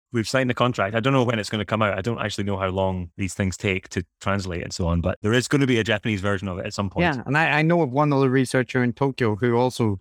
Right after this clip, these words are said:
Speaker 2: used your book as a foundation
Speaker 1: Wow.
Speaker 2: of his course. So I, I'll send you details about that. But, uh, it's, this is the backpatting praise segment of the podcast, but it's accurate.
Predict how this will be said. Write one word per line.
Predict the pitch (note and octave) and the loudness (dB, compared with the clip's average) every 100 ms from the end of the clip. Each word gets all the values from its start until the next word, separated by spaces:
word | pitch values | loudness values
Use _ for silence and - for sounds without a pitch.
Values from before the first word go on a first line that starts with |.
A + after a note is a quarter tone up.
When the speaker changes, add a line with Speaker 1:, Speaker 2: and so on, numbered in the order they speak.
| - | 0
Speaker 2:
used | B2 A2 | 0 2
your | - A2 | 0 0
book | A#2 G#2 | -2 -2
as | A2 G#2+ G2+ | -2 -2 -2
a | - _ | -8 _
foundation | B2+ A2+ A#2 | -2 0 0
Speaker 1:
Wow. | G#3+ | 2
Speaker 2:
of | |
his | A2 - | 0 -2
course. | - B2+ G2+ | 0 2 0
So | - G#2+ - | -6 -8 -2
I, | C3 | -2
I'll | A#2+ B2 C3+ | 0 0 0
send | B2+ - D3 B2+ | 2 2 2 2
you | B2+ A#2+ _ | 0 -2 _
details | F#3+ C#3+ B2 A2+ | 0 0 2 -2
about | G#2 A2 | 0 0
that. | A2+ A#2+ | 0 2
But, | B2+ B2+ _ - | 0 -2 _ -4
uh, | C3 B2+ - | 0 0 -2
it's, | C3 - - _ _ | -6 -6 -16 _ _
this | - G#3 | 2 2
is | F3+ D#3 | 2 -2
the | |
backpatting | C#3 E3 - D#3+ D#3 D#3 D3+ C#3+ - | 2 0 0 0 2 2 2 0 -4
praise | - F3+ E3+ D#3 | 0 4 4 2
segment | - - - C#3+ C#3+ C3 | -4 -4 0 2 0 -2
of | B2+ | -4
the | |
podcast, | A#2 C#3 C3 E3+ - | 0 0 2 0 2
but | D#3+ D3+ | 2 2
it's | E3+ | 0
accurate. | F#3+ A#3+ A#3 F3 A#2+ | 2 2 2 0 0